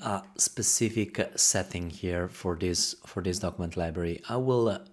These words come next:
click on the gear icon in the upper right corner and then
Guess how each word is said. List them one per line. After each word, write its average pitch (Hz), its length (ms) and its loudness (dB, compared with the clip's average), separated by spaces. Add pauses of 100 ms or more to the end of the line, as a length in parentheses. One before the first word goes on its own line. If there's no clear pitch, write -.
(140)
click - 380 -2
on 95 160 -2
the 85 200 0
gear 107 420 0
icon 110 540 -2 (440)
in 113 100 2
the 107 60 8
upper 98 220 6
right 85 200 4
corner 131 360 6
and 120 260 0
then 107 220 2